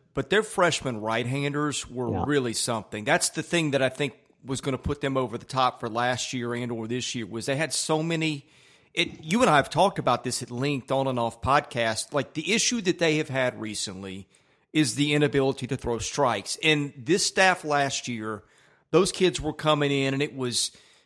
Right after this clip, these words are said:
Speaker 1: y-, you'd have kids that would throw four innings and strike out eight and walk one or none. And it just seemed like that happened every week. And I think that's the thing that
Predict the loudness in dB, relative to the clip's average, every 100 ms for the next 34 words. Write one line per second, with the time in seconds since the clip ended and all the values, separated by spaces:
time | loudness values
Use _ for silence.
0 | _ _ -20 -16 -16 -4 0 4 2 4
1 | 4 4 -2 -6 2 2 2 -2 0 2
2 | 2 0 -2 -4 2 4 4 4 4 4
3 | 2 -2 -2 -2 -2 -6 -20 -14 -4 0
4 | 0 0 -2 0 2 2 0 -2 -6 -8
5 | -4 -2 0 0 2 2 2 -2 0 -2
6 | -2 -2 -2 -6 -10 _ _ 2 4 4
7 | 0 2 2 2 0 -2 0 -2 2 2
8 | 2 -6 -4 0 0 0 -4 -6